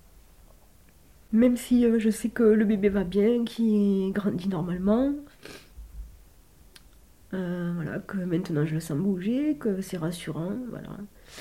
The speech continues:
Et ben, j'en suis à un stade où il me tarde d'avoir accouché, euh, <laughs> pour, euh, le serrer dans mes bras et me dire que,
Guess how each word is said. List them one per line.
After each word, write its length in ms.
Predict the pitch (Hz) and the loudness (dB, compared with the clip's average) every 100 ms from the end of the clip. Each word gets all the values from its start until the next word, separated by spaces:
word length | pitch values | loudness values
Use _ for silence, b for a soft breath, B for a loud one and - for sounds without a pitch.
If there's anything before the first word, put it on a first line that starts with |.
| B B B B B - - | B B B B B -20 -10
Et 40 | 196 | -2
ben, 300 | 165 175 185 | 0 2 4
j'en 160 | 190 | 4
suis 200 | 190 - | 2 4
à 60 | 214 | 6
un 120 | 202 | 8
stade 280 | 202 - 247 | 6 4 4
où 20 | |
il 60 | 233 | 2
me 140 | 185 | -2
tarde 260 | 202 226 208 | -2 2 2
d'avoir 260 | 151 165 | 4 4
accouché, 680 | 208 214 - - - 226 220 | 4 2 -4 -6 2 4 4
euh, 100 | 208 220 208 B | 4 2 2 B
<laughs> 320 | B B - - | B B -18 -2
pour, 260 | 277 262 | 2 6
euh, 240 | 262 247 226 | 6 8 8
le 120 | 220 | 6
serrer 300 | - 240 247 | 6 2 4
dans 140 | 214 | 2
mes 140 | 214 - | 0 -2
bras 240 | - 254 | 0 2
et 20 | |
me 160 | 233 - | 4 2
dire 280 | - 254 - | -2 -6 -4
que, 360 | - - - | 0 0 -2